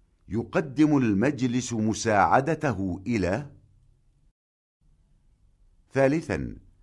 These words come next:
من أهداف المجلس. رابعًا، أعمال المجلس موجهة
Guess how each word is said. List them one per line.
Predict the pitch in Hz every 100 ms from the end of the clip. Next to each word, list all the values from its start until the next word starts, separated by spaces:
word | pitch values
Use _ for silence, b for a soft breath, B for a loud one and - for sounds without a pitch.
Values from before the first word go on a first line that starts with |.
| _ _ _ _ _
من | 117 147
أهداف | - 131 117 156 196 -
المجلس. | 139 92 85 131 95 98 104 - 101 92 95 _ _ _ _ _ _ _ _ _ _ _ _ _ _ _ _ _ _ _ _ _ _ _ _
رابعًا، | 78 95 87 113 117 107 107 _ _ _ _ _ _ _
أعمال | 98 92 85 120 180 165 147
المجلس | 127 98 117 151 143 143 139 120
موجهة | 107 113 113 101 - 151 139 123